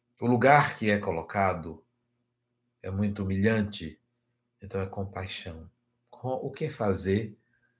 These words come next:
por um espírito nessa situação? Então, compaixão. Depois, a, o pensamento é: que luta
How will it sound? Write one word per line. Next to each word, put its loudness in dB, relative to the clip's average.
por -2
um 2
espírito 0
nessa -4
situação? -10
Então, -8
compaixão. -10
Depois, 2
a, 0
o -6
pensamento 6
é: 4
que 10
luta 6